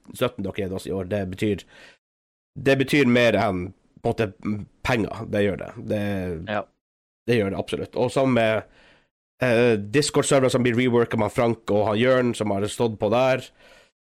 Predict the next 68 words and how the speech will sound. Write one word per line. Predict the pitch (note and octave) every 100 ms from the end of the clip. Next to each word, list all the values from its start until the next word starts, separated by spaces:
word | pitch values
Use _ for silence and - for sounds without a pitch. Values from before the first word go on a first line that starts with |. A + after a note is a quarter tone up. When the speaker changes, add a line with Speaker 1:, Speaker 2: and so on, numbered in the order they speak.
| _ _ -
Speaker 1:
Og | A2 G#2+ F#2+ - _ _
ja, | A#2+ A2 - -
jeg, | B2+ B2 A#2
jeg, | A#2 A2
ehm, | G#2+ G2+ - _ - - - - - -
Speaker 2:
Der | B2
er | B2
masse | B2 -
liv | A#2 A2+
om | A2+
dagen. | A#2 A2+ A2+ A#2 -
Speaker 1:
Ja. | D3+ C#3 - - _
Speaker 2:
It's | -
a, | A#2 - -
it's | -
a |
good | B2+ D#3 -
place | D#3+ -
to | D#3
be. | C#3 G2+
Speaker 1:
It's | - E3
a |
good | F3 A3
place | G#3+ G#3+
to | F#3+
be. | D3 D#2 -
Det | -
er | B2 B2+ A#2+
mange, | - D#3+ D#3+
masse | C#3+ F#3 -
diskusjoner. | B2 B2 C3+ B2+ F#2 - - _
Eh, | A2+ A#2+ A2 A2 G2+ G#2 G2+ G#2+
ja, | B2 - _ _ -
det | A#2+
er |
for | A2+
så | A2+
vidt | F#2+ -
det. | - - _ _ _ _ _ _ _ _ _ _ _ -
Men | F#3+
Hansa, | F#3 G3+ F3
bare | D3 F3
for | F3+
å |
begynne | E3 F#3+ A#2+
episoden | A2+ C#3+ B2
litt, | G#2 -
hva |
du | F#3+
har | G3+
spilt | G#3 C#3
den |
siste | B2 - C#3+
uka? | B2+
For | A#2+
jeg | D3+
vet | F3+
at | G2+
nå | C#3+ E3+
har | E3 G3
du | A2
liksom | F#2+ G#2+ A2
noe | A2 G#2
nytt | D3 G2
å |
komme | C#3+ D3+
med | F2
her. | G1+